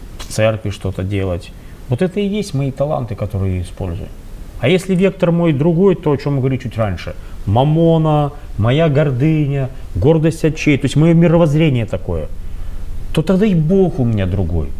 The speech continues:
Он жестокий, он от меня что-то хочет, что-то требует,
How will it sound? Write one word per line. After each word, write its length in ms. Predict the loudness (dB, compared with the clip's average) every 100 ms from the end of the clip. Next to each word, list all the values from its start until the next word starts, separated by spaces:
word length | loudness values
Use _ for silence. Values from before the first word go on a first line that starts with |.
| -2
Он 180 | 0 2
жестокий, 640 | 0 -2 0 2 2 0
он 100 | 0
от 100 | 0
меня 160 | 0 0
что-то 240 | -2 -2
хочет, 480 | -2 2 2 2 0
что-то 280 | -4 -2 -2
требует, 680 | -2 0 2 2 2 2